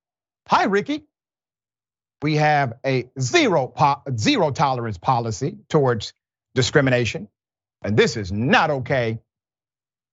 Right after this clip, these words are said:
We're so sorry this happened, and we're investing, investigating this right away."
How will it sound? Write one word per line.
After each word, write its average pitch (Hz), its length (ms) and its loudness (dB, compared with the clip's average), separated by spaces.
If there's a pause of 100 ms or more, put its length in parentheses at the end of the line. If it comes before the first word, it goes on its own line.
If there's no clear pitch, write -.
(140)
We're 104 80 -4
so 151 200 2
sorry 135 320 2
this 127 160 -2
happened, 85 420 -4 (460)
and 98 100 -8
we're 123 140 0
investing, 143 680 0
investigating 131 760 0
this 113 360 -2 (920)
right 117 260 2
away." 120 400 0